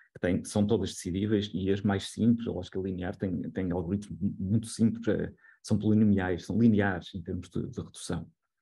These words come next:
Hum, eh, os, os sistemas de tipos com interseção, eu não me vou alongar muito, mas a ideia é que eu tenho aqui uma nova conectiva, que é a interseção, e esta nova conectiva nas fórmulas, se isto for visto como uma fórmula, isto está a dizer que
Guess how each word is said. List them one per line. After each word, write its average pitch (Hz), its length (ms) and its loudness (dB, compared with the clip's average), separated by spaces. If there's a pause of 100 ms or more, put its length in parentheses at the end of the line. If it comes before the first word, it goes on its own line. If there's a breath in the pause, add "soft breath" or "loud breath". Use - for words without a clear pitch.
(680 soft breath)
Hum, 90 640 0 (320)
eh, 117 180 4
os, 139 160 4
os 143 360 2
sistemas 151 320 2
de - 60 -10
tipos - 180 0
com 127 80 4
interseção, 117 360 2
eu 110 60 2
não 127 100 6
me 113 80 2
vou 107 140 2
alongar 101 380 2
muito, 110 340 -2 (300 loud breath)
mas 107 180 -2
a 117 60 2
ideia 107 440 0
é 117 80 -2
que 120 140 -4
eu 120 60 -4
tenho 120 240 2
aqui 104 340 -2
uma 104 320 0
nova 107 280 -2
conectiva, 104 800 -2 (360)
que - 80 0
é 101 40 4
a - 20 4
interseção, 101 840 -2 (760 soft breath)
e 107 200 4
esta 127 220 2
nova 120 240 6
conectiva 104 560 2
nas 101 160 2
fórmulas, 117 720 -2
se - 80 -6
isto - 180 -10
for 107 180 2
visto 104 260 -2
como 101 140 2
uma 90 160 -2
fórmula, 113 460 2
isto - 180 -6
está 113 140 -2
a - 20 2
dizer 104 440 0
que 92 240 -4